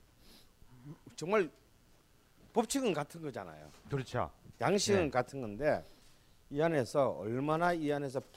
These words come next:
Speaker 1: 풍부한 그야말로 그 예술가의 어떤 그런 그 뭐랄까요, 내적 충동에 의한 표현력이 확대되는지를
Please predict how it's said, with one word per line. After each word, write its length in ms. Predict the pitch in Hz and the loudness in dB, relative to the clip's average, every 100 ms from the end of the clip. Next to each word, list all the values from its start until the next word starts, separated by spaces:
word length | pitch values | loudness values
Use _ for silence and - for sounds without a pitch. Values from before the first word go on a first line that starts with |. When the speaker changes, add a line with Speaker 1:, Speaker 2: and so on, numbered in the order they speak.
| - | -10
Speaker 1:
풍부한 760 | 226 233 214 202 175 180 190 175 _ _ _ _ - _ _ _ - | -4 -4 -2 6 8 8 4 -12 _ _ _ _ -20 _ _ _ -6
그야말로 760 | 139 143 135 113 104 110 135 131 | 6 6 8 2 0 0 -2 -4
그 560 | - 107 101 98 92 85 92 - - - | -10 -8 -8 -8 -10 -14 -20 -20 -20 -6
예술가의 1000 | 110 120 151 139 139 127 117 113 123 117 - _ _ _ - - _ _ _ | -4 -4 -4 0 2 4 2 2 0 -2 -20 _ _ _ -20 -20 _ _ _
어떤 320 | 104 - 104 | -10 -6 -8
그런 420 | 95 101 98 87 82 | -8 -8 -8 -10 -14
그 480 | 92 85 82 78 76 - - _ _ _ - | -16 -14 -14 -16 -20 -20 -20 _ _ _ -18
뭐랄까요, 540 | 95 95 92 - 82 | -6 -2 -2 -4 -8
내적 420 | 87 107 110 156 - | 0 0 0 -6 -6
충동에 580 | - 180 165 151 120 | -10 -8 -6 -6 -6
의한 260 | 95 92 98 - | -6 -6 -8 -12
표현력이 840 | - 151 151 143 110 85 104 113 | -2 2 2 2 -6 -8 -10 -10
확대되는지를 1300 | 98 147 147 165 117 98 85 - 82 85 90 76 | -10 -14 -12 -10 -10 -10 -14 -16 -14 -10 -10 -12